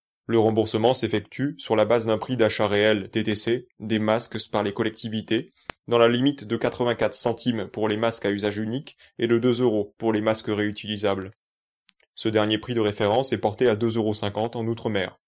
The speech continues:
Vous encouragerez les collectivités à mutualiser les achats ainsi qu'à privilégier les initiatives locales de production de masques. Vous inviterez également les collectivités disposant de ressources financières significatives à faire preuve d'une grande solidarité territoriale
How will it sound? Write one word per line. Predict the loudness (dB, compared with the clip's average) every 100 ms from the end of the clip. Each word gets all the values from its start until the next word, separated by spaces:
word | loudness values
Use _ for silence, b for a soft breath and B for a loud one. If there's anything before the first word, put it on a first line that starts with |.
| _ _ _
Vous | -4 2 2
encouragerez | 2 4 4 4 2 0
les | 0
collectivités | 0 -2 -4 -8 -4 -4 -4 -2
à |
mutualiser | 0 -2 -2 0 2 2
les | 2 2
achats | 0 0 -2 -4
ainsi | -4 -4 -2
qu'à | -2
privilégier | -2 0 0 2 0
les | 0 -2
initiatives | -4 -2 -4 -4 -6
locales | -6 -2 0 0
de | 0
production | 2 0 0 -4
de | -4
masques. | -4 -6 -10 -18 _ _ _
Vous | -6 -2
inviterez | 0 0 -2 0 0
également | 2 2 2
les | 2
collectivités | 2 0 0 -4 -4 0 -2
disposant | -2 -2 -2 0
de | 0
ressources | 0 -2 -4 -8
financières | -6 -4 -2 -2 -2 -2
significatives | -4 -4 -6 -4 -4 -4 -6 -6 -10 B B
à | -4
faire | -2 -2
preuve | 0 0 0 -6
d'une | -4 -2
grande | 2 2 2
solidarité | -2 0 0 0 -2 -2
territoriale | -4 -4 -4 -2 -2